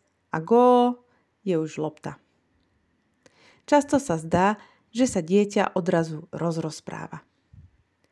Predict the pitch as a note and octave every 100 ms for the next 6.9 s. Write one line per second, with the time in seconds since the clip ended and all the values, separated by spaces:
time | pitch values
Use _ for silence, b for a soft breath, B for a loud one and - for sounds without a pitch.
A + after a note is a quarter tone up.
0 | b b b b _ - C4 F4+ D#4 G#3
1 | G3+ A3+ B3 B3 F#3 - G#3+ A#3 G#3+ E3
2 | - - - C4 C#4 B3 A#3 G3+ G3 F3+
3 | F#3 E3+ - F3 G3 B B B C4+ C#4
4 | D4 D4+ A3 G#3 G3+ A3 G3+ G#3 F#3+ G3
5 | F#3 - - G#3+ A3 G#3+ - F3+ E3 D#3
6 | D3 D3 D3 D3 D3 D3+ - F3+